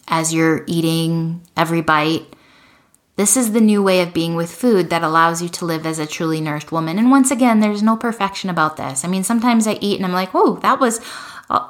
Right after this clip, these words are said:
where did that go?" <laughs> You know, some, that's just what we do as humans. Sometimes we get distracted. However, as a practice, you know, making those moment-to-moment choices is always about bringing ourselves back to remind ourselves,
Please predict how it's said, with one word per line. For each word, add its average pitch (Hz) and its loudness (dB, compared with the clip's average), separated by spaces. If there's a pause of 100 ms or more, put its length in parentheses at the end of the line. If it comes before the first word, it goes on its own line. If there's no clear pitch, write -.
where 208 2
did 254 0
that 370 2
go?" 180 4
<laughs> - -6
You 240 4
know, 240 4 (220)
some, - 0
that's 254 0
just 370 0
what 277 2
we 277 2
do 269 2
as 302 0
humans. 175 -4
Sometimes 247 -2 (340)
we 226 -2
get 233 0
distracted. 208 -2 (240)
However, 269 0 (280)
as 226 2
a 220 -6
practice, 240 0
you 240 4
know, 185 0
making 196 0
those 185 -2
moment-to-moment 196 -2
choices 277 0 (340)
is 262 2
always 269 2
about 254 2
bringing 240 4
ourselves 220 0
back 175 2
to 190 -6 (100)
remind 208 2
ourselves, 160 -2